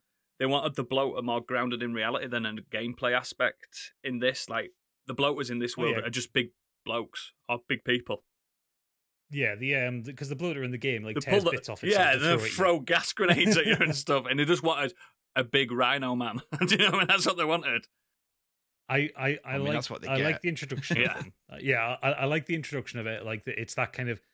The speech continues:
Speaker 2: 'cause everything kind of bursts from the hole very quickly and starts rushing them. But then you get this kind of slow lumbering thing that gets, gets up, s-, uh, you know, takes its time to get out the hole.
Speaker 1: Oh, aye.
Speaker 2: And you get a full view of it, and then it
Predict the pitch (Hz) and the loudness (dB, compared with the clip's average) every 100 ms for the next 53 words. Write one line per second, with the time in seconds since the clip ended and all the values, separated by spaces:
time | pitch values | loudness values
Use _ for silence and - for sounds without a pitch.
0 | _ _ - 147 165 190 214 196 185 135 | _ _ 0 2 2 -2 -6 -6 -6 -6
1 | 139 139 - - 135 127 107 123 113 107 | -6 -4 -6 -8 -12 -10 -8 -8 -8 -6
2 | 120 113 - 139 - 101 82 - _ _ | -6 -6 -8 -10 -10 -16 -18 -20 _ _
3 | _ - 131 110 139 113 127 127 - 104 | _ -12 -8 -6 -6 -8 -8 -10 -10 -14
4 | 87 - _ - 135 143 147 131 131 127 | -16 -20 _ -14 -6 -4 -4 -4 -6 -6
5 | 117 - 117 104 - - 135 135 127 123 | -6 -6 -6 -4 -4 -4 -4 -2 -2 -4
6 | 117 127 127 120 117 107 98 98 98 - | -4 -4 -4 -6 -6 -6 -8 -10 -16 -20
7 | _ - 110 107 107 - 113 - - 117 | _ -8 -6 -8 -12 -10 -10 -8 -10 -10
8 | 123 123 107 - 113 - - - _ _ | -10 -10 -8 -8 -8 -8 -10 -12 _ _
9 | 131 131 123 165 143 127 147 131 120 - | -10 -8 -6 -4 -4 -4 -4 -6 -8 -8
10 | - 123 110 110 107 - 104 101 104 90 | -8 -8 -8 -10 -10 -8 -6 -4 -2 -4
11 | 92 87 _ _ _ _ 123 123 123 127 | -8 -10 _ _ _ _ -6 -4 -2 -2
12 | 120 - 143 117 131 131 104 95 113 120 | -2 -4 -4 -4 -6 -6 -6 -6 -6 -6
13 | 123 120 101 | -4 -4 -6